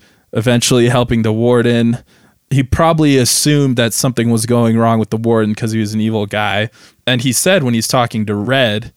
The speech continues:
that when he says that line, "I had to come to prison to be a crook,"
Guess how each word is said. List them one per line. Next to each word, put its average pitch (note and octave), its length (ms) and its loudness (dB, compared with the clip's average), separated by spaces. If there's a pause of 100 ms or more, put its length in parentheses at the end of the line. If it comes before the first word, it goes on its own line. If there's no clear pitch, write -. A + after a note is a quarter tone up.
(380)
that G2+ 380 0
when B2 360 -2
he A2 200 -4
says A2 320 -4
that G#2 260 -2
line, G#2+ 440 -4 (420)
"I G#2+ 80 -6
had A2 200 -4
to A2+ 60 -6
come A#2 200 -4
to G#2 320 -4
prison A#2+ 300 -4
to A#2 60 -4
be G#2 180 -4
a G2 60 -4
crook," A#2 440 -4